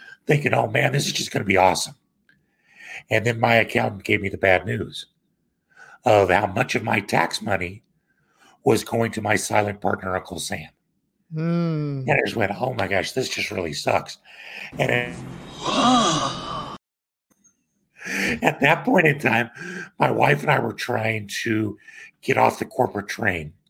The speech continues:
Speaker 1: And so we, we were wanting to find every advantage that we could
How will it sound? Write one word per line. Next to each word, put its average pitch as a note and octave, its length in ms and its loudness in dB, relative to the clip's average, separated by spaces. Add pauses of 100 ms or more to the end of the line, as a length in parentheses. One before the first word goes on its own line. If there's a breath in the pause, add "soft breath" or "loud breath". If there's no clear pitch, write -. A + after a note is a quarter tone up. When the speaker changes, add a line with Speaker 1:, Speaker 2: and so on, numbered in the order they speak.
(840 loud breath)
Speaker 1:
And C3 120 0
so - 140 2
we, A2 400 -4 (100)
we A#2+ 80 -2
were G#2+ 220 -2
wanting D#3 320 0
to E3 80 0
find A2+ 420 -4 (520 loud breath)
every D#3 340 -2
advantage A2+ 580 -2
that - 140 -2
we F#2 120 -4
could - 580 -2